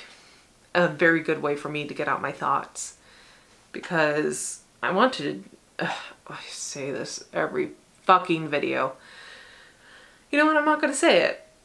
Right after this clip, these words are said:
because I feel like I jinx myself when I say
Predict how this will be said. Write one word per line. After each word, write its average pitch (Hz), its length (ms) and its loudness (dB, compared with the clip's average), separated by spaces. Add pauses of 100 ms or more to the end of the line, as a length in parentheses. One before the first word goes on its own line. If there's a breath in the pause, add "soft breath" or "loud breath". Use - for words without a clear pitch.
(460)
because 202 960 2 (1300)
I 208 60 0
feel 208 200 4
like 202 160 4
I 175 60 2
jinx 170 280 -2
myself - 560 -8 (200)
when - 160 -10
I - 60 -10
say - 440 -4